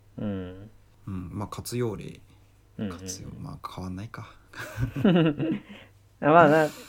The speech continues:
Speaker 1: なんだろうな。こう、こうやって食べるといいよっていうのは一般的にありつつも、でも
Speaker 2: うん。
Speaker 1: 結局は、その個体差もあるし、好みもあるし、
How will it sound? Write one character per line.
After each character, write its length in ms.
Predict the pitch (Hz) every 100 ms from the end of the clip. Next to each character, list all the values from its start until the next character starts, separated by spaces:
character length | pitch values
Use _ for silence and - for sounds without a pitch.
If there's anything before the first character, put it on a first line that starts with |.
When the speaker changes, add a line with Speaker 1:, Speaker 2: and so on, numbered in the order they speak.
| -
Speaker 1:
な 140 | 156 170
ん 80 |
だ 100 | 110
ろ 80 | 92
う 40 | 98
な。 180 | 92 -
こ 580 | - 196 196 202 202 208 -
う、 20 |
こ 160 | 214
う 60 | 220
や 80 | 220
っ 60 |
て 120 | 220 214
食 180 | 208 202
べ 160 | 214
る 140 | 208 147
と 160 | -
い 240 | 151 190 165
い 20 |
よ 400 | 156 165 165 170
っ 40 | -
て 100 | 135
い 140 | 139
う 160 | 165 165
の 140 | 127
は 200 | 107 104 120
一 140 | 143 -
般 200 | 202 202
的 160 | 208
に 100 | 180
あ 80 | 123
り 160 | 139 147
つ 140 | 185
つ 160 | - 147
も、 480 | 151 175 151 107 - _ - - - -
で 220 | 151 185
も 340 | 131 104 - -
Speaker 2:
う 20 |
ん。 20 | -
Speaker 1:
結 240 | 143 143
局 240 | 156 147
は、 340 | 147 101 90 - _ _ _ - - _ _ -
そ 100 | 127
の 300 | 107 101 104
個 100 | 139
体 240 | 139 135 123
差 120 | 110
も 160 | 95 101
あ 60 |
る 140 | 98 -
し、 80 | 95
好 140 | 131 113
み 120 | 98
も 140 | 92 87
あ 40 |
る 120 | 87 -
し、 180 | 87